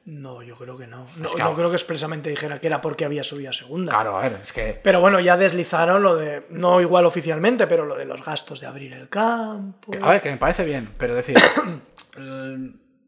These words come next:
Speaker 2: si quieres pro-, que profesionalizar, digamos, el Sanse, entre comillas, porque está en segunda división y no sé qué, lo que me sorprende es por, ¿por qué no hace esto? Bueno, mejor dicho, que lo tenía que haber hecho hace tiempo.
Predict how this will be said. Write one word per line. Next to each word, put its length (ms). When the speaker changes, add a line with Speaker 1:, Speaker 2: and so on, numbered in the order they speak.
Speaker 2:
si 240
quieres 240
pro-, 200
que 140
profesionalizar, 800
digamos, 340
el 100
Sanse, 480
entre 220
comillas, 400
porque 200
está 120
en 60
segunda 240
división 200
y 40
no 60
sé 120
qué, 300
lo 100
que 60
me 80
sorprende 320
es 80
por, 220
¿por 160
qué 120
no 160
hace 300
esto? 320
Bueno, 320
mejor 480
dicho, 320
que 80
lo 100
tenía 280
que 60
haber 120
hecho 140
hace 120
tiempo. 320